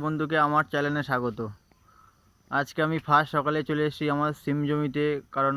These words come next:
আমার সিম গাছে একটু সমস্যা দেখা দিয়েছে। তো তার আগে বলবো, যারা আগাম সিম চাষ করছো, আশা করছি তাদের ফুল ও ফল সেট হওয়া শুরু হয়ে গেছে, কারণ এটা কার্তিক মাস, আজ কালী পুজো। তো আমার জমিতেও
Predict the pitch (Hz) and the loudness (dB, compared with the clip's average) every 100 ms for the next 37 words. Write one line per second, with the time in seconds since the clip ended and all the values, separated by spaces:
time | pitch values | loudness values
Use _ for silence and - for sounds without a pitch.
0 | 139 139 131 135 139 135 127 143 139 - | 0 -2 -2 -4 -2 -2 -2 -2 -2 -6
1 | 139 - 131 127 139 135 135 131 135 123 | -8 -4 -4 -2 -2 0 -2 -2 -2 -2
2 | 127 131 _ _ _ _ - 120 131 139 | -6 -8 _ _ _ _ -12 -4 0 2
3 | 147 151 151 151 151 147 - _ _ 135 | 2 2 2 0 0 -4 -8 _ _ -4
4 | 139 147 143 135 139 143 - 127 131 139 | 0 0 2 4 6 6 4 2 0 0
5 | 147 151 147 - 139 139 139 147 143 - | 0 -2 -6 -6 -2 0 0 -2 -2 -2
6 | 143 - 147 131 127 135 143 - 135 135 | -4 -2 0 2 0 -2 -4 -4 -2 -2
7 | 139 143 135 _ _ _ _ - - 147 | 0 -2 -4 _ _ _ _ -10 0 2
8 | 151 151 143 143 143 147 - 131 143 143 | 4 4 2 0 2 0 -2 0 2 2
9 | - 135 135 127 120 110 113 123 127 127 | 2 0 2 2 0 -2 -2 0 0 -2
10 | - 131 131 147 143 139 135 _ 147 147 | -10 -8 0 0 2 2 0 _ -6 -2
11 | 147 147 - - - _ _ - 120 - | 0 0 -4 -20 -20 _ _ -14 -14 -2
12 | 131 135 135 139 139 151 156 _ - - | 0 0 0 0 2 0 -2 _ -20 -20
13 | _ - 131 143 147 147 151 147 | _ -2 0 2 0 0 -2 0